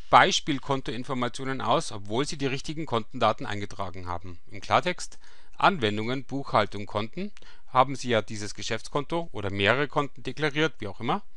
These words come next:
Ist auch richtig alles eingetragen, aber bei einer Rechnung oder bei einem Lieferschein,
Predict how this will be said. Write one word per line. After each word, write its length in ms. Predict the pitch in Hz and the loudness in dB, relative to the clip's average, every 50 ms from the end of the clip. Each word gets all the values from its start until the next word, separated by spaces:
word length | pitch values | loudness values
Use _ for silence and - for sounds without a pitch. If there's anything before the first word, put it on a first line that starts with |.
| - - - - - - - - - - - - - - - - - | -8 -6 -6 -6 -6 -6 -8 -8 -8 -8 -8 -8 -8 -8 -8 -8 -6
Ist 180 | - 135 123 131 | -4 -2 2 2
auch 140 | 117 - 139 | 4 4 4
richtig 340 | 135 - - 131 117 - | 2 0 0 -2 -4 -2
alles 220 | - 110 107 104 - | -2 -2 -2 -2 0
eingetragen, 680 | - 101 104 107 120 - 120 123 123 131 151 196 208 - - - - - - - - - - - - - | 0 0 0 0 -2 2 6 6 6 6 6 2 -4 -4 -6 -8 -8 -8 -8 -8 -8 -8 -8 -8 -6 -2
aber 560 | - 107 104 117 151 180 190 214 214 220 220 - - - | 6 10 12 12 12 12 10 8 8 6 4 0 -2 2
bei 80 | 110 | 2
einer 240 | 104 101 98 95 - | 2 2 2 0 -2
Rechnung 380 | - 104 - - 160 165 180 175 | -2 -4 -4 -4 -4 -4 -4 -4
oder 140 | 135 110 98 | -2 -2 -2
bei 100 | 92 90 | -2 -2
einem 180 | 92 90 92 | -2 -4 -6
Lieferschein, 640 | 95 98 95 - 143 135 - 156 147 165 185 196 - | -6 -8 -6 -6 -4 -2 0 0 0 0 0 -4 -6